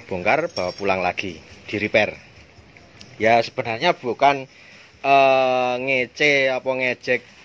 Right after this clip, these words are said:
garapan orang lain tuh enggak. Cuman ini tadi kan intinya dicoba motornya kurangnya seperti apa,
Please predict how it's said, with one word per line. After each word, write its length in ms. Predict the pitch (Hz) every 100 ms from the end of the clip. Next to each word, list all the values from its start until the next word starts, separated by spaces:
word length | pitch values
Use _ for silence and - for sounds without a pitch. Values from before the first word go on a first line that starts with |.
| - - - - - -
garapan 360 | 107 104 110 110
orang 180 | 113 113
lain 140 | 117
tuh 120 | 139
enggak. 280 | 123 95 92 - - - - -
Cuman 240 | 113 139
ini 120 | 139
tadi 240 | 127 123 123
kan 160 | 143
intinya 480 | 135 127 123 143 170 - - - - - - - - - - - - - - -
dicoba 720 | 135 - 117 - 110 107 165 - - - - - _ _ - - 127
motornya 400 | 120 123 123 123 -
kurangnya 400 | 127 123 123 123
seperti 400 | 123 120 - 117
apa, 480 | 110 - 104 117